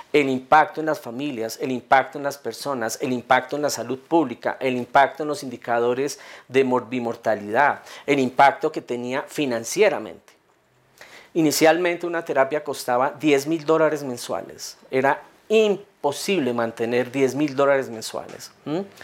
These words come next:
Y el activismo en el mundo se movió mucho con relación al tema de acceso a medicamentos, acceso a medicamentos, acceso.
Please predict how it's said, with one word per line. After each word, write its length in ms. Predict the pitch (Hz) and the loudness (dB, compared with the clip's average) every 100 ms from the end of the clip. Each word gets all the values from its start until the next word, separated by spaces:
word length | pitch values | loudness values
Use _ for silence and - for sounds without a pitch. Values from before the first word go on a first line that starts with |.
| - - - - | -16 -12 -8 2
Y 100 | 160 | 6
el 80 | |
activismo 580 | 151 147 139 143 160 170 | 6 4 -4 -4 -4 -4
en 80 | 185 | -2
el 100 | 147 | -2
mundo 500 | 135 160 240 170 139 | 0 0 2 2 0
se 140 | - | -2
movió 280 | 131 120 135 | -4 -2 -2
mucho 460 | 147 185 254 226 170 | 0 2 2 -2 -6
con 140 | 135 | -4
relación 460 | 127 117 117 139 131 | -4 -4 -4 -2 -2
al 120 | 143 | -2
tema 220 | 143 143 | -2 2
de 80 | 135 | 2
acceso 460 | - - 156 139 143 | 0 0 0 0 -4
a 40 | |
medicamentos, 680 | 131 117 - 107 - - - | -8 -10 -10 -12 -14 -14 -10
acceso 460 | 107 - 165 160 156 | -8 2 2 2 -2
a 40 | |
medicamentos, 680 | 151 131 127 117 110 117 110 | -6 -8 -10 -10 -10 -10 -10
acceso. 560 | 110 - 180 135 185 | -8 -4 -4 -2 -4